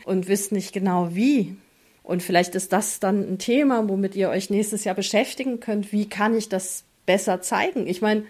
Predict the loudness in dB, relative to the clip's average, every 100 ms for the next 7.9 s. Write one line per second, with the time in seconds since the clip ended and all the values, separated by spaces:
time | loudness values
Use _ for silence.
0 | -12 _ _ _ _ _ 0 0 0 2
1 | 2 2 0 0 2 2 0 0 0 0
2 | 0 -2 -2 -2 -2 -2 -2 -4 -2 0
3 | 0 0 0 -4 -6 _ _ _ 0 2
4 | 2 2 0 -2 -2 0 2 0 0 -2
5 | -2 -2 -2 -4 -2 -2 -4 -8 -4 0
6 | 2 2 0 -2 -6 -10 _ -8 -4 0
7 | 0 0 2 2 2 0 -2 -2 -4